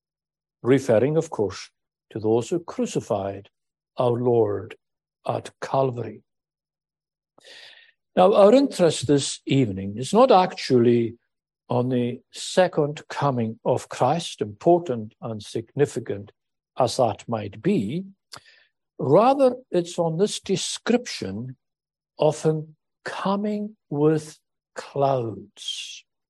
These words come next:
Coming with clouds. Now, that phrase, my friends, is actually quite packed with meaning and with instruction,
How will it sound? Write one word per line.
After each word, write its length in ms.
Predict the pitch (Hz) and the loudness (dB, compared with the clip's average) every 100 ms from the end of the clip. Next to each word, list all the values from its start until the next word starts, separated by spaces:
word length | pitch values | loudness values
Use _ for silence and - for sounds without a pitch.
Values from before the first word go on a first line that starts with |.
| _ _ _ - | _ _ _ -10
Coming 560 | - 185 185 180 180 - | 0 0 2 -2 -6 -4
with 320 | 143 143 - | -2 -2 -6
clouds. 800 | - 135 135 107 95 - - - _ _ _ _ _ _ - | -8 -4 -4 -6 -12 -20 -20 -20 _ _ _ _ _ _ -4
Now, 120 | 220 | 2
that 200 | 254 254 | 2 2
phrase, 720 | - - 165 165 156 127 - - | -4 -6 2 4 4 2 -4 -6
my 140 | 120 | -4
friends, 640 | 117 139 131 120 117 - - _ _ _ _ - | -2 0 0 0 -8 -10 -12 _ _ _ _ 0
is 180 | 139 143 | 2 4
actually 840 | 233 233 - 127 120 123 120 - _ | 2 0 -6 -2 2 2 0 -2 _
quite 460 | - - 170 170 160 - _ - | -10 -2 0 0 -2 -16 _ -18
packed 600 | - 175 151 _ - _ _ _ _ _ - | -10 -8 -10 _ -20 _ _ _ _ _ -6
with 360 | 123 131 - - | 0 0 -2 -10
meaning 640 | 127 127 160 165 117 120 - _ _ _ _ | -6 -2 0 0 -2 -4 -12 _ _ _ _
and 420 | - 123 120 117 - _ - | -6 -4 -4 -8 -12 _ -4
with 320 | 127 117 - - | -2 -2 -10 -12
instruction, 880 | 113 101 - - 120 117 - - | -12 -8 -10 -6 -6 -6 -12 -14